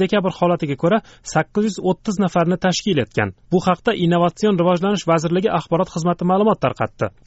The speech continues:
Vazirlik Z F yigirma nol bir vaksinasining uchinchi faza sinovlari doirasida yigirma to'qqizinchi dekabr kunining o'zida bir yuz to'qson bir nafar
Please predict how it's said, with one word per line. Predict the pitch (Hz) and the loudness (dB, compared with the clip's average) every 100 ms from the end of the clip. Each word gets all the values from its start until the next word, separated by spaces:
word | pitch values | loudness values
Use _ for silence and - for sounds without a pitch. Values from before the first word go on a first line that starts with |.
| 123 | 0
Vazirlik | 131 139 170 214 - 135 127 | 0 2 0 0 -2 -6 2
Z | 208 196 208 | 2 2 0
F | - | 0
yigirma | 156 185 202 190 | 0 2 2 2
nol | 202 208 | 2 2
bir | 180 | 2
vaksinasining | 156 - 185 185 214 220 175 | 0 0 -2 2 0 0 -2
uchinchi | 202 190 196 | -2 0 0
faza | 202 196 180 | 0 0 -2
sinovlari | - 185 185 208 156 | -2 0 2 2 2
doirasida | 156 160 165 - 233 - - | 2 2 0 0 0 0 -2
yigirma | 135 175 170 | 0 2 0
to'qqizinchi | - 175 185 185 175 | -2 -2 -2 0 0
dekabr | 175 202 180 | 2 2 2
kunining | 180 165 151 143 | 0 2 0 0
o'zida | 139 151 226 - | 0 2 0 0
bir | 135 | 0
yuz | 202 - | 2 0
to'qson | 180 190 185 | -2 0 0
bir | 202 | 0
nafar | 196 190 | 0 0